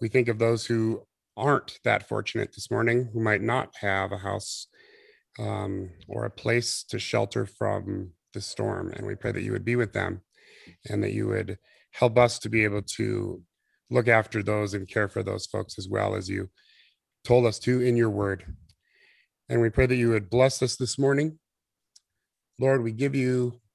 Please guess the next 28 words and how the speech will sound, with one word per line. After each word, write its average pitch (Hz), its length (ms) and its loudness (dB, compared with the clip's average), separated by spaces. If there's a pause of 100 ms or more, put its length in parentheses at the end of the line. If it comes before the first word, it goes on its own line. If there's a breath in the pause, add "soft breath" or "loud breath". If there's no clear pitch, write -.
(120)
this 120 200 -2
time 165 440 2
and 127 120 2
this 117 200 -2
service. 143 520 0
We 117 80 -4
give 117 160 -2
you 117 120 2
ourselves. 101 760 0 (1160)
We 123 100 -2
welcome 123 360 2
you 117 80 4
here, 113 380 2
Father 107 280 -2
God. 104 260 0
We 104 120 -4
welcome 107 340 -4
you 104 60 -4
here, 101 480 -4 (840)
Lord 120 220 0
Jesus, 110 360 -2
and 110 100 0
we 110 80 0
welcome 110 340 0
you 110 80 2
here, 104 220 -2
Holy 104 240 -4
Spirit. - 420 -8